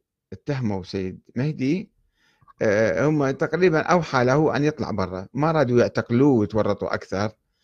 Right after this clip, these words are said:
آه، أنه أشروه له أنه اطلع من العراق، هكذا اللي فهمت ذيك الأيام.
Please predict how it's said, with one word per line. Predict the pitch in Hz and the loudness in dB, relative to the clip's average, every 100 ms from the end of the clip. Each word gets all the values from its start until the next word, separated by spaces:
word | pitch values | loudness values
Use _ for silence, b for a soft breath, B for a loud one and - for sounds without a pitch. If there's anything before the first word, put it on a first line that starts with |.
| _ _ _ _ - | _ _ _ _ -4
آه، | 120 120 - | -2 0 -2
أنه | 160 180 | 0 0
أشروه | 156 - 151 180 202 160 | 0 -2 0 2 4 4
له | 165 | 4
أنه | 196 180 | 2 0
اطلع | 185 151 85 | -2 -2 -2
من | 107 | -2
العراق، | 98 90 98 98 - _ - | -2 -2 -4 -4 -8 _ -6
هكذا | 147 151 143 | -2 2 2
اللي | 143 | 2
فهمت | 135 143 143 135 95 | 0 0 2 0 -2
ذيك | 104 101 | -4 -2
الأيام. | 87 92 90 82 | 0 0 0 -2